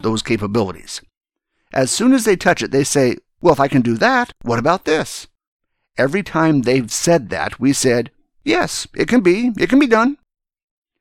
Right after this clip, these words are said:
So we make this product better and better in a rapid sort of agile approach of continuous integration and continuous delivery. This is the future for the Department of Defense.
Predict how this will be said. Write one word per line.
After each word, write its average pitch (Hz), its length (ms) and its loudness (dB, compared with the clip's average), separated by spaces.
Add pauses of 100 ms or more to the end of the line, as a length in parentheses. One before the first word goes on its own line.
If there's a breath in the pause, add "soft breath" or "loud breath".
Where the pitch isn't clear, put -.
(160)
So - 140 -8
we 131 160 -2
make 135 380 2
this 151 200 -4
product 123 440 -4 (140)
better 113 420 -4
and 156 280 0
better 98 320 -2 (200)
in 135 140 0
a 123 140 0
rapid 120 480 -4
sort 139 280 0
of 147 100 0
agile 156 540 0
approach 131 400 -2
of 143 140 -6
continuous 131 720 2
integration 131 640 0 (260)
and 117 120 -4
continuous 101 540 -2
delivery. 117 500 -4 (1120)
This 190 380 0
is 208 160 -4
the 185 120 0
future - 500 -2
for 110 120 -4
the 110 120 -2
Department 101 400 -2
of 85 60 -14
Defense. - 500 -6